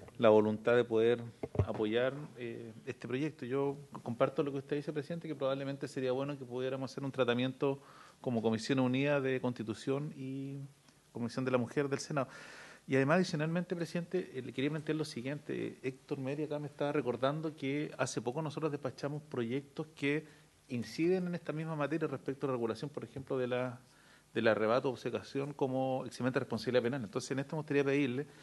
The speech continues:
que pudiéramos ver con la Secretaría qué otros proyectos que se relacionan con este tema estamos discutiendo en la comisión y probablemente utilizarlo, este proyecto como proyecto base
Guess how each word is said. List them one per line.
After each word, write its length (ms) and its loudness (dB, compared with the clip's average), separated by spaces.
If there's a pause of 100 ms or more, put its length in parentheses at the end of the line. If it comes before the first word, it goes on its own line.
(440)
que 100 -6
pudiéramos 420 8
ver 140 4
con 200 2
la 60 2
Secretaría 680 4
qué 100 2
otros 180 0
proyectos 440 0
que 120 -2
se 100 -6
relacionan 480 2
con 200 0
este 200 -2
tema 320 2 (340)
estamos 320 4
discutiendo 460 2
en 60 4
la 80 8
comisión 400 0
y 80 -4
probablemente 840 4 (400)
utilizarlo, 840 2
este 220 2
proyecto 260 2
como 120 0
proyecto 360 4
base 400 4